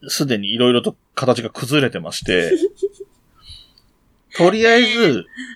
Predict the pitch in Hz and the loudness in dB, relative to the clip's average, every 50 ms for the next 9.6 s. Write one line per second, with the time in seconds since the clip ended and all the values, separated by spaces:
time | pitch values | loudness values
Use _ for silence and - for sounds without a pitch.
0 | - - 123 123 120 117 117 107 - - 135 127 123 120 120 110 98 92 135 139 | -4 0 2 2 4 2 2 0 0 0 2 4 4 4 2 2 -2 -6 -8 -6
1 | 135 135 147 151 143 - - 151 156 160 127 131 123 117 - - - - 139 135 | -4 2 2 2 2 2 -2 -2 -2 -2 -2 -2 -4 -2 -2 -2 2 4 4 4
2 | 127 127 127 127 127 120 - - _ _ _ - 143 135 120 - 113 104 101 104 | 4 4 2 2 0 0 -2 -6 _ _ _ 2 2 2 2 2 0 0 2 2
3 | 123 165 185 175 127 101 90 - _ _ _ _ _ _ _ - - 269 240 - | 2 2 2 2 2 0 -4 -8 _ _ _ _ _ _ _ -6 -4 -2 -2 -2
4 | - - 135 123 117 117 113 113 107 104 98 92 - - - - _ _ _ _ | -2 0 2 4 4 6 6 6 6 4 4 2 -2 -4 -10 -20 _ _ _ _
5 | - - 165 165 - 240 233 226 233 233 226 233 269 269 254 - _ _ _ _ | -6 -4 -4 -2 0 2 2 2 2 2 2 2 2 0 -2 -6 _ _ _ _
6 | _ _ - 175 117 123 127 123 117 - - - 139 123 - - 127 110 110 117 | _ _ -2 0 0 0 -2 -4 -6 -8 -2 0 2 2 2 0 -4 0 2 2
7 | 110 - - 113 123 120 110 107 92 - 98 85 - - _ _ _ _ _ _ | 2 2 0 0 0 0 0 -2 -6 -10 -10 -12 -12 -14 _ _ _ _ _ _
8 | _ _ _ _ - 135 123 139 135 139 135 - 139 120 104 107 110 107 98 98 | _ _ _ _ -12 -4 0 2 2 2 2 0 -2 -4 -4 -2 -2 -2 0 0
9 | 98 - - - - _ - - 226 233 226 - | -2 -4 -4 -8 -12 _ -8 -6 -4 -4 -6 -8